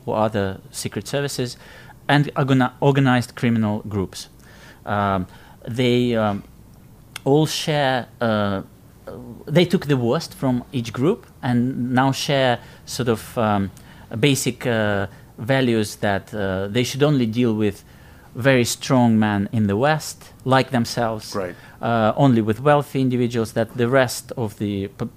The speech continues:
Speaker 1: public are, uh, prison camp dust, as they call it, uh, uh, n-, nobodies at
Speaker 2: Mm-hmm.
Speaker 1: the end of the hierarchy, uh, that individual life doesn't cost anything, uh, and that, uh,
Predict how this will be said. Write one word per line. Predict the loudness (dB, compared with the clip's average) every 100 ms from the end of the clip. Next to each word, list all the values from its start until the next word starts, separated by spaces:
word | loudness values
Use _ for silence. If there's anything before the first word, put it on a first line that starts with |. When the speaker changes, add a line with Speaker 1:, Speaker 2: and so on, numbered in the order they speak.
| -6
Speaker 1:
public | -4 -4 -6 -6
are, | -4 -4 -6 -12 -10
uh, | -6 -4 -6 -10 -16 -20 -20 -20 -18
prison | -2 0 0 -2
camp | -2 -4 0
dust, | -2 -2 -8 -16 -12
as | -8 -6
they | -6
call | -4 -2 -2
it, | -4 -6
uh, | -6 -6 -8 -14 -20 -16 -10
uh, | -6 -6 -6 -2
n-, | -2 2
nobodies | 2 2 2 -2 -4 -10 -4
at | -4
Speaker 2:
Mm-hmm. | -2
Speaker 1:
the | -2 -2 -4
end | -2 2
of | 0 -2
the | -10
hierarchy, | -2 0 2 -2 -4 -6 -8 -20 -14 -2
uh, | 2 2 4
that | 2 4
individual | 2 2 0 0
life | 2 0 0
doesn't | -2 -2 -6
cost | -12 -6
anything, | -4 -6 -6 -6 -4 -6 -12 -20 -8
uh, | 0 2 2 0 -2 0
and | 2
that, | 2 0 -2
uh, | -4 -2